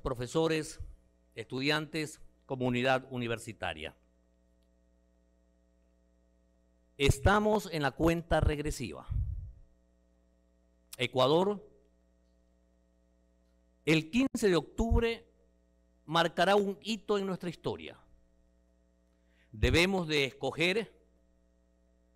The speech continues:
en lo que nos conviene, en lo bueno, en lo que representa nuestra historia y nuestra civilización.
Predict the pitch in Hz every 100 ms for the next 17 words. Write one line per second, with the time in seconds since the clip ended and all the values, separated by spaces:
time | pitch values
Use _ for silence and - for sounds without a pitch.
0 | _ _ _ - 151 156 165 170 175 175
1 | 233 160 82 - - - - - - _
2 | _ _ _ _ _ _ _ _ _ _
3 | _ _ _ _ _ - 185 185 196 254
4 | 190 85 - - - _ _ _ _ _
5 | _ _ _ _ _ _ - 170 185 180
6 | 185 185 190 - 180 - 254 247 240 220
7 | 185 185 165 - 226 247 240 240 220 214
8 | 202 208 180 202 196 190 190 165 143 120